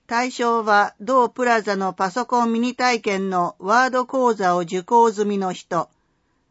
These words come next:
無料。筆記用具持参。申し込み、十二月二日午前十時から電話で同プラザへ。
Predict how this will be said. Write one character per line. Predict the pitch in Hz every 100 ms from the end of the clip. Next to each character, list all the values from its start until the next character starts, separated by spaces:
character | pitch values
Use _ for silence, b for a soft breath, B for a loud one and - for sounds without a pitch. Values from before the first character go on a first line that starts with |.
| _
無 | 196 214
料。 | 220 202 190 170 - _ _ _ _
筆 | 233 233
記 | - 262
用 | 262 254 208
具 | 175
持 | 175
参。 | 170 160 147 - _ _ _ _ _ _ _
申 | 220 240 247
し | -
込 | 226
み、 | 214 202 - _ _ -
十 | 185 262
二 | 262
月 | 254 247 247 214
二 | - 226
日 | 220 196 - -
午 | 214 247
前 | 240 220 196
十 | 226 226
時 | 196 190
か | 190
ら | 175 170 -
電 | 185 247 262
話 | 254
で | 247 240
同 | 262 254
プ | - 240
ラ | 220
ザ | 185 160
へ。 | 160 156